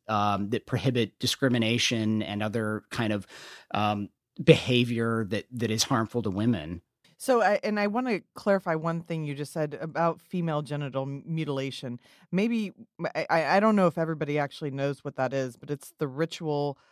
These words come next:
Speaker 2: of cutting or removing of some external female genitalia that's very common in, well, maybe not very common, but is commonly found in Africa, Asia, and the Middle East,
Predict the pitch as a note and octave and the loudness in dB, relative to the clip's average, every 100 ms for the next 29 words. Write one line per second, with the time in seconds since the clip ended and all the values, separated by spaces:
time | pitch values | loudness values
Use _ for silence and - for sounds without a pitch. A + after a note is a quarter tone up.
0 | _ - C#3+ - F3 E3+ E3 D#3 D#3 D3 | _ -4 -4 0 0 2 0 -2 -2 -2
1 | D3+ D#3+ E3+ D3+ D3 C#3+ C#3+ C#3 C3 - | 0 0 0 -2 -4 -4 -6 -8 -8 -2
2 | D#3 D3 C#3+ - - - - E3+ D#3+ D3 | 0 0 -2 -8 -14 -16 -4 0 2 2
3 | C#3 C3+ - _ - F3 D#3+ C#3+ D3 D3 | 0 -2 -8 _ -2 0 2 0 -2 -2
4 | C#3 B2+ D3+ D3 C#3 C3 B2+ _ _ _ | -6 -6 -4 -2 0 -2 -4 _ _ _
5 | D#3+ D3+ - D3 C3+ E3 D#3+ D#3+ - - | 0 0 -6 -10 2 4 4 0 -4 -2
6 | D3+ D3+ C#3 C#3 - D3 C#3+ C#3 C3+ C3+ | 0 0 -2 -4 -6 -6 -4 -4 -6 -10
7 | _ _ _ F3+ F#3 D3+ C3 D3 E3+ D#3 | _ _ _ 2 2 4 0 4 4 4
8 | D3 C3+ C3+ C#3+ D3 D#3 - - F3+ F#3 | 2 -4 -4 0 0 0 -4 0 2 4
9 | E3 D3+ - D3+ D3 B2+ C3 D3 C#3+ C#3+ | 2 -2 -2 0 0 -2 0 0 0 -2
10 | B2+ - D3+ C#3 C#3 C#3 C#3 C3+ C#3+ D3 | 0 0 -4 -2 -6 -4 -6 -4 -4 -4
11 | - | -6